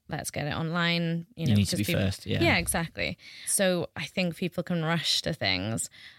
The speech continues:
Speaker 1: And that's probably something, like, I don't know how difficult it would have been to verify it. I mean, they probably had pictures with it that maybe you could have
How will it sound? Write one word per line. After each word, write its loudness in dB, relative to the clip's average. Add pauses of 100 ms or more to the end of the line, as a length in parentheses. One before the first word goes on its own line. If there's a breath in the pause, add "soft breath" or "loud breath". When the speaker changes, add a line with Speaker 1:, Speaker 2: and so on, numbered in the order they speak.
(120)
Speaker 1:
And 2
that's 0
probably 4
something, 2
like, 0
I -2
don't 0
know 4
how 2
difficult 0
it 0
would 2
have -6
been 2
to 0
verify 2
it. 2 (320 loud breath)
I 0
mean, 4
they 4
probably 2 (420 soft breath)
had -6
pictures -4
with -2
it -2
that -2
maybe 0
you -2
could -8
have -4